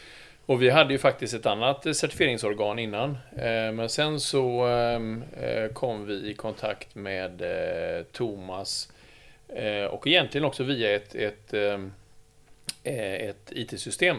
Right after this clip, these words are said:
som vi köpte, eh, av anledningen för att arbeta med, eh, ursprungsanledningen var egentligen en intern personalhandbok, eh, för personalen.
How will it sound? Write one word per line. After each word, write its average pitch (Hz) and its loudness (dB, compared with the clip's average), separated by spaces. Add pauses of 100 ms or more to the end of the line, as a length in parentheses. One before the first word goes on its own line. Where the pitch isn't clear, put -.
(160)
som 101 -4
vi 98 -4
köpte, - -6 (100)
eh, 101 -4
av 104 -2
anledningen 110 -4
för 113 0
att 98 -2
arbeta 92 -4
med, 98 -12
eh, 90 -10 (920)
ursprungsanledningen 117 -2
var 104 -2
egentligen 92 -6
en 95 -8
intern 95 -8
personalhandbok, 101 -8
eh, 101 -6
för 92 -4
personalen. 101 -8